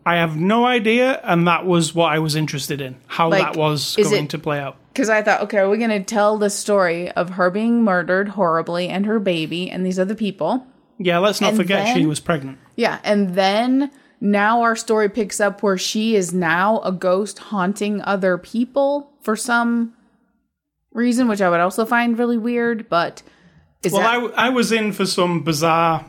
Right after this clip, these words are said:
Speaker 1: thing that I
Speaker 2: <laughs>
Speaker 1: thought was coming, but never came, because it starts off, like I say, twenty minutes of this could be The Conjuring, you know, that kind of movie. Then
Speaker 2: I
Speaker 1: it
Speaker 2: didn't
Speaker 1: tur-
Speaker 2: get that vibe at all,
Speaker 1: <clears throat>
Speaker 2: but I
Speaker 1: I did.
Speaker 2: kinda know what you're saying.
Speaker 1: But then it turned into, like,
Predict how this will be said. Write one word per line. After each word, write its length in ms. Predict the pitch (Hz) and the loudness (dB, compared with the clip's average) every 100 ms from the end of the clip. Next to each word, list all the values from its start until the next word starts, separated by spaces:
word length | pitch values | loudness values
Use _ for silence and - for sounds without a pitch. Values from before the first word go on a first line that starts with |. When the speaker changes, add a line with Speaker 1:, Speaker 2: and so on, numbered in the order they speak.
| - | -10
Speaker 1:
thing 400 | - 160 127 123 - _ - - | -2 -2 -2 -10 -18 _ -20 -6
that 220 | 180 160 | -2 -2
I 180 | 147 180 | 0 0
Speaker 2:
<laughs> 80 | 190 | 2
Speaker 1:
thought 240 | 226 220 | 2 2
was 160 | 175 170 | 0 -4
coming, 420 | - 170 143 139 - _ _ _ _ - | 0 0 0 -8 -14 _ _ _ _ -2
but 120 | 180 | 0
never 240 | 180 160 | 0 -2
came, 300 | 151 185 165 | 0 2 2
because 400 | 147 151 170 165 - _ _ _ _ _ | -2 0 0 0 -12 _ _ _ _ _
it 60 | 170 | -10
starts 420 | - 196 214 214 | -2 2 2 2
off, 260 | 175 185 185 | 2 2 0
like 220 | 156 151 | -4 -2
I 40 | |
say, 220 | 165 165 160 | 0 0 -2
twenty 300 | - 185 196 220 | -2 0 2 2
minutes 420 | 226 220 196 208 | 2 0 0 0
of 340 | 190 175 - - _ _ - - | 0 0 -6 -20 _ _ -20 -4
this 160 | 170 - | -2 -2
could 280 | - 180 170 | 0 0 2
be 80 | |
The 120 | 170 180 | 0 0
Conjuring, 600 | 196 196 185 196 247 233 | 2 0 2 2 2 0
you 120 | 160 | -2
know, 180 | 156 165 175 - - | 0 -2 -4 -16 -4
that 220 | 175 185 | -2 -2
kind 220 | - 190 190 | 0 2 2
of 60 | |
movie. 440 | 190 190 214 196 - - _ _ - | 2 0 -2 -8 -14 -20 _ _ -10
Then 380 | 143 208 185 202 | -2 0 0 0
Speaker 2:
I 80 | 214 | 2
Speaker 1:
it 40 | |
Speaker 2:
didn't 120 | 254 | 2
Speaker 1:
tur- 60 | 196 | 2
Speaker 2:
get 120 | 185 | 2
that 180 | 185 160 | 0 2
vibe 260 | 160 147 - | 0 -2 -2
at 140 | 147 | 0
all, 240 | 156 175 139 | 2 2 0
Speaker 1:
<clears throat> 60 | 143 | -2
Speaker 2:
but 160 | 131 - | -2 -2
I 140 | 190 | 0
Speaker 1:
I 40 | 208 | 2
did. 80 | 180 | 0
Speaker 2:
kinda 180 | 180 165 | 0 -2
know 100 | 151 | -4
what 80 | 131 | -6
you're 80 | |
saying. 440 | - 143 127 156 196 - - | -8 -8 -6 -8 -10 -8 -2
Speaker 1:
But 120 | 180 | 2
then 120 | 220 | 2
it 140 | 233 | 2
turned 260 | - 196 185 | 2 2 4
into, 440 | 185 185 175 165 | 2 2 2 2
like, 380 | 180 165 156 - | 2 0 -2 -8